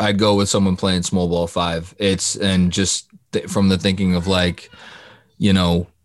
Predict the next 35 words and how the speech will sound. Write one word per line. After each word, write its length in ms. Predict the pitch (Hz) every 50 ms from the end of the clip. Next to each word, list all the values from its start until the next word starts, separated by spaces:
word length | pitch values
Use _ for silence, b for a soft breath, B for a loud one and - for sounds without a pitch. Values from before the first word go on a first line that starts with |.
| _ _ _ - _ _ -
Nerlens 440 | 107 110 113 113 113 113 107 98
Noel 400 | 110 110 104 107 107 107 107 101
played, 600 | 98 - 110 101 95 95 95 95 92 92 - -
uh, 200 | 104 98 95 95
you 240 | 92 92 98 104 104
said 200 | - - 104 98
this 220 | 92 98 92 - -
the 80 | 101
other 140 | 92 90 95
day 180 | 95 107 104 101
on 140 | 98 107
our 120 | 135 165 165
pod, 320 | - 117 95 90 90 87
Jeremy, 360 | 80 90 87 87 87 87 90
he 80 | 90 90
played 240 | - 104 92 90 95
eighteen 340 | 107 104 - - 113 107 107
minutes 240 | 107 104 101 95
a 60 | 110 95
game 200 | 101 101 101 101
last 300 | 101 104 104 101 - -
year. 160 | 117 117 117
The 60 | 95
season 240 | - - 180 269 214
before 240 | 196 - - 208 196
that, 100 | 196 180
he 60 | 175
only 160 | 190 214 226
played 220 | - 226 208 190
thirteen 320 | - 202 214 214 - 117 101
minutes 260 | 95 87 87 - -
a 20 |
game. 300 | 82 87 82 73 76 - -
I 80 | 90
mean, 340 | 98 104 107 107 110 107 110